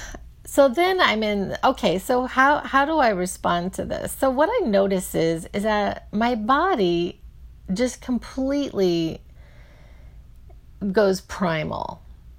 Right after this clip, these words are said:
It, it goes primal, and, and I'm sitting here, I'm watching it, I'm observing it. I'm like, "Okay,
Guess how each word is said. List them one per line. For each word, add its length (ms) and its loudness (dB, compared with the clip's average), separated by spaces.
It, 260 0
it 160 -4
goes 280 2
primal, 960 -2
and, 560 0
and 100 2
I'm 100 2
sitting 220 -2
here, 180 2
I'm 200 0
watching 400 0
it, 180 2
I'm 120 -2
observing 680 2
it. 340 0
I'm 60 -6
like, 160 -2
"Okay, 420 0